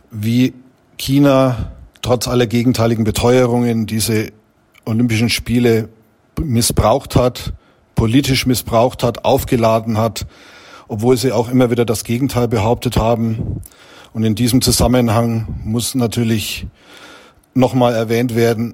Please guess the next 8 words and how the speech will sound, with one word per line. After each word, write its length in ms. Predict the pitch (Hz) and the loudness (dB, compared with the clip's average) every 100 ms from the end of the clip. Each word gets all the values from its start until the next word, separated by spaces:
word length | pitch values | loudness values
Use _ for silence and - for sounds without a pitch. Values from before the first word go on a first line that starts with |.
| _ | _
wie 160 | 107 107 | -8 -8
peinlich 560 | - - 127 131 131 - | -2 -2 0 0 0 -2
das 240 | 113 - | -6 -4
I 120 | 123 | -4
O 60 | 120 | -4
C 480 | - 120 123 131 117 - _ _ _ _ _ 117 | -4 -2 0 0 -2 -10 _ _ _ _ _ -8
mit 160 | 110 | -4
diesen 460 | 120 107 117 113 | -4 -2 -2 -2